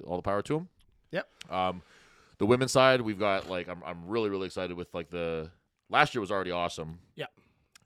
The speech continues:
Speaker 1: And this year, everyone's just gotten better.
Speaker 2: Oh, dude, it's,
Speaker 1: Um,
Speaker 2: yeah.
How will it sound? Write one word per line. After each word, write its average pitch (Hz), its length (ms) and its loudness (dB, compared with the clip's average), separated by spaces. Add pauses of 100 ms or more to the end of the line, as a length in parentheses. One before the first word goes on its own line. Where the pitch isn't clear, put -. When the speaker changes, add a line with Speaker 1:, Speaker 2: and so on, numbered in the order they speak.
Speaker 1:
And 90 120 -10
this 107 160 -4
year, 98 100 0
everyone's 95 300 -2
just 80 140 -10
gotten 87 200 -6
better. 82 320 -4 (440)
Speaker 2:
Oh, 170 120 2
dude, 151 140 -10
it's, - 80 0
Speaker 1:
Um, 85 180 0
Speaker 2:
yeah. 160 140 -4